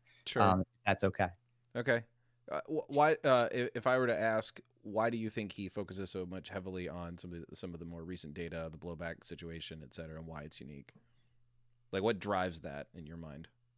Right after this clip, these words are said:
Speaker 2: Drives his focus?
Speaker 1: Yeah, on that as a libertarian.
Speaker 2: Oh, I can't speak for what's inside his head. I, the only thing that's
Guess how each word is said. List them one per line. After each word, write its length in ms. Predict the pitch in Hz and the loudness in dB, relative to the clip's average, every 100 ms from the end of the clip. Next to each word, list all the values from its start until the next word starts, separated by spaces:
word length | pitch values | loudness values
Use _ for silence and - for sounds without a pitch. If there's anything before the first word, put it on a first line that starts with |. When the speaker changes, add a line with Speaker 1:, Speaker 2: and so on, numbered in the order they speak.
| _ _ _ _ _ - - 143 | _ _ _ _ _ -20 -2 6
Speaker 2:
Drives 300 | 131 127 117 | 12 12 12
his 160 | 120 | 6
focus? 540 | 104 123 233 349 - - | 10 10 12 8 4 -4
Speaker 1:
Yeah, 380 | - 120 107 90 87 - | 0 4 4 2 -4 -6
on 140 | 98 | -4
that 280 | 92 85 78 - _ _ | -4 -4 -6 -10 _ _
as 140 | 107 101 | -4 -2
a 20 | |
libertarian. 640 | 101 90 90 87 80 82 - _ _ _ _ _ _ _ _ _ - | -2 -4 -6 -8 -10 -14 -18 _ _ _ _ _ _ _ _ _ 8
Speaker 2:
Oh, 60 | 147 | 12
I 120 | 139 | 12
can't 260 | 147 196 | 12 10
speak 280 | 143 - 143 | 10 10 10
for 100 | 135 | 12
what's 240 | 127 120 113 | 10 10 8
inside 300 | 101 113 98 | 6 8 6
his 140 | - | 4
head. 380 | - 147 131 95 | 8 12 12 10
I, 160 | 113 113 143 | 6 6 8
the 180 | 120 | 12
only 180 | 139 139 | 12 12
thing 140 | 120 120 | 12 10
that's 300 | 110 - | 10 6